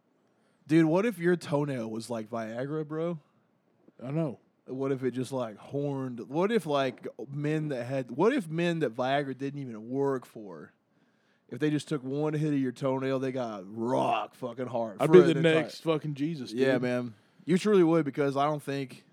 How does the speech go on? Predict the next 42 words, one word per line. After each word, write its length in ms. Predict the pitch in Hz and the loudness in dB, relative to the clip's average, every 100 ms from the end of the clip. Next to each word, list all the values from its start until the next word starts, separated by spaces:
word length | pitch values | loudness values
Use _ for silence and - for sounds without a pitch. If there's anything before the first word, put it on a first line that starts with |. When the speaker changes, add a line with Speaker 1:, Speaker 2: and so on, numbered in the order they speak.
| _ - - _ _ _ _ _ | _ -20 -20 _ _ _ _ _
Speaker 1:
like, 300 | 120 127 120 | 0 0 0
that 160 | 123 147 | 0 2
Viagra 360 | 151 135 143 131 | 4 4 2 0
shit's 200 | 120 - | -4 -6
crazy. 480 | - 123 123 110 104 | -4 -2 -2 -4 -6
'Cause 160 | 135 | 0
I 120 | 160 | 4
Speaker 2:
You 60 | 175 | 4
Speaker 1:
was 100 | 156 | 6
Speaker 2:
fucking 260 | 202 165 156 | 4 4 4
feed, 260 | 190 170 | 2 2
you 260 | 165 208 190 | 4 4 4
fucking 480 | 156 180 143 120 113 - _ - | 2 2 2 -4 -8 -14 _ 0
take 160 | 156 | 2
a, 80 | 123 90 _ | 2 -2 _
one 300 | 110 139 151 | 0 2 2
fish 260 | 135 139 139 | 2 0 2
and 60 | 127 | -2
make 140 | 127 | -4
a 40 | |
bunch 260 | 107 127 139 | -2 -4 -4
to 60 | - | -6
feed 220 | - 151 | -6 -6
somebody. 320 | - 151 160 | -6 -4 0
I 100 | 165 | 0
could 160 | - 151 | -2 0
do 120 | 139 | 2
that 140 | 135 131 | 2 0
with 120 | 127 | -4
a 60 | |
toenail. 460 | 117 135 147 131 98 | -6 -2 -2 -4 0
Speaker 1:
We 100 | 160 190 | 4 4
were 80 | |
talking 180 | 170 180 | 6 2
about, 240 | 165 156 131 | 2 0 0
like, 200 | 127 117 | -2 -4
w-, 180 | 120 117 - - 147 | -12 -14 -18 -20 -4
getting 220 | 139 131 | -2 -2
Viagra 400 | 123 123 127 139 | -2 -2 -2 -4
for 100 | 127 | -8
lifting 280 | 117 123 120 | -8 -8 -8
weights. 360 | 117 131 - | -6 -6 -8